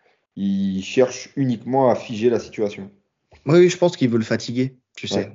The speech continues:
Speaker 2: Il veut le fatiguer, euh, en, justement en le contrôlant fort et en, en l'obligeant à essayer de sortir. Mais en fait, euh, tu vois, tu, tu parles du double under, et effectivement, le double under, il va revenir très régulièrement, mais, euh, on le verra après,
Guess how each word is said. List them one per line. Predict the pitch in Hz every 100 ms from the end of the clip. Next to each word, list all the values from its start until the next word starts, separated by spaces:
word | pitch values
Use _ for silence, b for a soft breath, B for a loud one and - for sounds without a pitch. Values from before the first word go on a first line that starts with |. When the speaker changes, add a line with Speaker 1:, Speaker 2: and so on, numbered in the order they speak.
| -
Speaker 2:
Il | 110
veut | 110
le |
fatiguer, | 107 120 - 120 127 123
euh, | 101 95 95 85 82 82 -
en, | 110
justement | 107 104 127 127
en |
le | 117
contrôlant | 113 110 117 107
fort | 104 139 131 107
et | 104
en, | 95 92 -
en | 101
l'obligeant | 120 120 123 123 131
à | 107
essayer | -
de | -
sortir. | 110 - 180 180 B B B B -
Mais | 120
en |
fait, | 120 180 131
euh, | 117 107
tu | 131
vois, | 143
tu, | -
tu | - 117
parles | 123
du | 117
double | 117 113 117
under, | 123 165 143
et | 113
effectivement, | 110 110 113 123 143
le | 143
double | 113 101
under, | 101 110 143
il | 104
va | 98
revenir | 95 107 107
très | - - 139
régulièrement, | 120 113 110 107 131 170 B B B B
mais, | 113 120 113
euh, | 104 101 92 80 87 -
on | 120
le | 110
verra | 113 107 107
après, | - 160